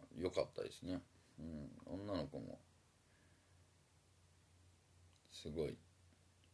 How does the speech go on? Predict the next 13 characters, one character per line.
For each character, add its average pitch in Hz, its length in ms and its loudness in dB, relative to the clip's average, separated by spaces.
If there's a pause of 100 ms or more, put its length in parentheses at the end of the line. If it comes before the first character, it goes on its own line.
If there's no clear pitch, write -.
(220)
い 85 160 2
い 85 80 8
味 82 260 4 (460)
出 - 160 4
し - 120 -2
て 78 60 0
ま 73 140 0
し 73 120 -2
た 73 60 2
よ、 - 140 -4 (240)
本 78 280 -2
当 78 120 -2
に。 78 80 -2